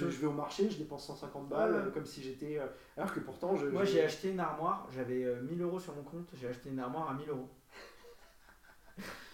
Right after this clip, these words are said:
Speaker 2: Et c'est ça. Je pense qu'en fait, on peut
Speaker 1: Et
Speaker 2: se permettre
Speaker 1: attends,
Speaker 2: ça.
Speaker 1: et je l'ai mal montée,
Speaker 2: C'est ouf.
Speaker 1: et je l'ai jamais bien montée en, en entier.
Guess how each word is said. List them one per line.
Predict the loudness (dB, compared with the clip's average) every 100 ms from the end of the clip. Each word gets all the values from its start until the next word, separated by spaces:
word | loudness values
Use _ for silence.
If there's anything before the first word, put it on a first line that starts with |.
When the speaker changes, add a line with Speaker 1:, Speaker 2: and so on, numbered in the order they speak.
| -10
Speaker 2:
Et |
c'est | -8 -6 -6
ça. | -8
Je | -4
pense | 0 4
qu'en | 4 6
fait, | 4 4
on |
peut | 6
Speaker 1:
Et | 8
Speaker 2:
se |
permettre | 10 8 8
Speaker 1:
attends, | 8
Speaker 2:
ça. | 6
Speaker 1:
et |
je | 4
l'ai | 4
mal | 8 10 10
montée, | 6 6 6 4
Speaker 2:
C'est | -2 -14
ouf. | -14 -10
Speaker 1:
et |
je | -6 0
l'ai |
jamais | 4 4 4
bien | 2 2 2
montée | 2 0 0
en, |
en | 0 -2 -4 -4 -6
entier. | -6 -8 -10